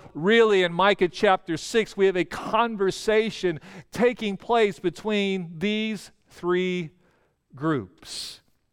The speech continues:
And the conversation is going to go a little bit like this, and we're gonna take it kind of verse by vo-, verse. And it starts out with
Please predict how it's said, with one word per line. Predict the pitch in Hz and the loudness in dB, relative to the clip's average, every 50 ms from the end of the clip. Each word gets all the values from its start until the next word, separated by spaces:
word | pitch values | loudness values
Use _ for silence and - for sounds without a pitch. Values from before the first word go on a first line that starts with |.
| _ _ _ _ _ _ _ _ _ _ - | _ _ _ _ _ _ _ _ _ _ -8
And | 147 160 | -6 -6
the | 156 | -4
conversation | - - 208 220 208 190 185 165 - - - 202 202 196 196 - - 156 135 113 104 101 101 98 - _ _ _ _ - | -2 0 0 0 2 0 -2 -4 -2 0 2 2 2 2 0 -2 -6 -6 -6 -6 -6 -10 -14 -16 -20 _ _ _ _ -14
is | 147 139 131 | -12 -12 -8
going | - 208 220 226 226 220 202 | -4 -2 0 0 0 -2 -4
to | - 208 190 | -6 -6 -4
go | 156 175 170 165 165 160 160 160 165 - - | -2 0 0 2 2 2 0 0 -2 -2 -2
a | 147 | 0
little | 147 160 170 180 196 202 208 185 | 0 0 2 2 2 2 2 0
bit | 151 165 165 135 | 0 0 -2 0
like | 123 151 151 143 143 135 123 123 | 0 2 2 2 2 0 -4 -4
this, | 160 156 151 143 - | -2 -2 -2 -2 -6
and | 139 127 | -10 -12
we're | 127 | -10
gonna | 143 151 147 143 | -8 -8 -8 -6
take | - - 151 143 135 | -4 -2 -2 -2 -2
it | 143 131 | -4 -8
kind | - 143 143 135 131 | -10 -8 -8 -8 -8
of | 117 | -10
verse | 104 101 131 143 147 151 143 - - - - | -8 -6 -4 -4 -4 -4 -6 -10 -12 -16 -8
by | 120 117 127 127 123 120 | -4 0 0 2 0 0
vo-, | 107 104 113 113 117 117 - _ | -2 -6 -8 -6 -8 -8 -10 _
verse. | - 117 117 110 104 92 - - - - - - _ _ - - - - - - | -4 -2 -2 -2 -4 -6 -8 -12 -16 -16 -16 -18 _ _ -20 -20 -20 -10 -4 0
And | 226 254 | 2 2
it | 254 220 | 2 2
starts | - - - - 247 247 262 262 254 - - | -2 -6 -2 2 2 4 4 4 2 2 2
out | 240 240 240 226 220 214 185 | 4 4 4 4 4 2 0
with | 190 202 208 202 - - | 0 2 2 2 0 -2